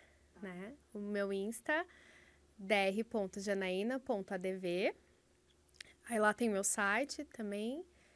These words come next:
Speaker 2: é w w w ponto correia mendonca ponto com ponto b r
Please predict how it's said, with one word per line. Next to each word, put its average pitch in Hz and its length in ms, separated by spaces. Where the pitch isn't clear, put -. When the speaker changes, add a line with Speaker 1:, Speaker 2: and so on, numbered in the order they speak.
Speaker 2:
é 196 360
w 190 200
w 190 260
w 185 140
ponto 196 320
correia 196 380
mendonca 196 600
ponto 190 360
com 190 200
ponto 190 300
b 190 120
r 214 440